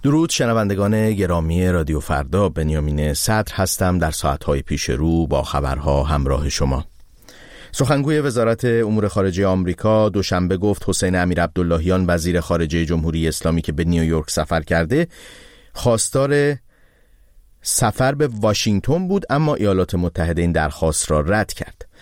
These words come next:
متیو میلر در نشست خبری خود گفت با توجه به بازداشت‌های غیرقانونی شهروندان آمریکا در ایران و حمایت حکومت ایران از تروریسم، وزارت خارجه آمریکا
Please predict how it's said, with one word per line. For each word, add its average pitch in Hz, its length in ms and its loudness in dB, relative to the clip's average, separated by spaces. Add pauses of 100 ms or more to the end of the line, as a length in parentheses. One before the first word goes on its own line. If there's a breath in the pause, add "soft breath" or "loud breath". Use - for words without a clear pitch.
(140 loud breath)
متیو 120 280 2
میلر 107 280 2
در 87 220 0
نشست 90 360 -2
خبری 87 380 0
خود 98 220 -2
گفت 143 240 -2
با - 100 2
توجه 92 380 0
به 95 80 2
بازداشت‌های 85 760 0
غیرقانونی 85 680 2
شهروندان 82 640 0
آمریکا 82 420 0
در 82 140 0
ایران 78 300 -2 (280 loud breath)
و 107 100 2
حمایت 117 500 2
حکومت 87 480 -2
ایران 82 300 0
از 80 140 -2
تروریسم، 98 500 0 (260 loud breath)
وزارت 127 400 0
خارجه 107 440 0
آمریکا 101 640 0